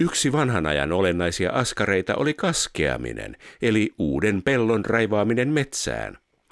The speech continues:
Siinä puut kaadetaan ja poltetaan, mutta ennen kyntämisiä ja kylvämisiä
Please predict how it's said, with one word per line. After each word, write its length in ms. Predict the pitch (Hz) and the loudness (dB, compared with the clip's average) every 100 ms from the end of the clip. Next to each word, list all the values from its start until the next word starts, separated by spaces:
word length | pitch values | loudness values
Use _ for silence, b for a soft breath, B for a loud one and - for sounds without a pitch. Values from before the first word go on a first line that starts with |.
| B B B | B B B
Siinä 360 | - 170 151 113 | 0 2 4 2
puut 340 | 156 120 92 | 2 2 -2
kaadetaan 680 | - 90 143 98 - 104 98 | 0 2 4 2 2 0 2
ja 100 | - | 0
poltetaan, 680 | - 107 104 101 - 104 98 B B B | 2 2 2 0 0 2 0 B B B
mutta 240 | 135 135 | -2 2
ennen 300 | 135 180 175 | 2 4 2
kyntämisiä 800 | 165 175 147 95 85 78 87 82 - B - | 2 0 2 2 0 0 2 0 -2 B -8
ja 100 | - | -2
kylvämisiä 800 | 127 113 110 104 92 104 95 | 0 2 2 2 2 2 0